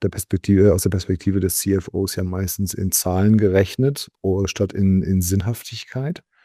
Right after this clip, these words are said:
Ähm, was aber auch die I-T-Leute dann, auch die Security-Leute nicht schaffen, dann auch vernünftig zu erklären. Also warum ist dieses Invest sinnvoll? Warum müssen wir es machen?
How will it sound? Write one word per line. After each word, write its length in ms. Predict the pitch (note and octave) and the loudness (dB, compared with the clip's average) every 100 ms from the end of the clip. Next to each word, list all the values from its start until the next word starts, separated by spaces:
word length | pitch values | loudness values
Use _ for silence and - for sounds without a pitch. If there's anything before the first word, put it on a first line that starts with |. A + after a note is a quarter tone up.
| _ _ _ _ _ _ | _ _ _ _ _ _
Ähm, 340 | A#2 G#2 G2+ - | -4 0 0 -2
was 240 | G2 A2 D#3+ | 2 4 6
aber 180 | D#3 | 4
auch 120 | C#3+ C3 | 0 -2
die 160 | B2+ | -2
I-T-Leute 720 | A#2+ A#2+ - C3+ B2+ G#3 - F#2+ | 2 0 0 0 2 2 0 -2
dann, 180 | F#2 | 0
auch 140 | - F2 | -2 -6
die 100 | G2 | -4
Security-Leute 600 | G2+ C3 B2+ G2 F#2 G2 | -4 -4 0 2 2 4
nicht 220 | G#2+ - | 2 2
schaffen, 300 | - A#2+ A#2+ | -4 -2 -2
dann 100 | G2 | -2
auch 100 | G2+ | -2
vernünftig 400 | - G#2+ - G2+ | 0 0 0 -8
zu 140 | - | -6
erklären. 340 | - - A#2+ G#2 | -6 -2 2 2
Also 180 | F#2 F#2+ | 2 2
warum 240 | F#2+ G#2 | 2 0
ist 140 | G#2+ | 0
dieses 180 | G2+ F#2+ | 0 -2
Invest 400 | - G2 F#2+ - | -2 -2 -2 -2
sinnvoll? 500 | F#2+ F#2+ - G2 F#2+ | -2 -2 -2 -2 0
Warum 300 | F#2+ F#2+ G2 | 0 2 4
müssen 240 | G2 - F#2 | 2 0 -2
wir 60 | |
es 100 | F2+ | -2
machen? 360 | F#2 F#2 G2 | -6 -2 -2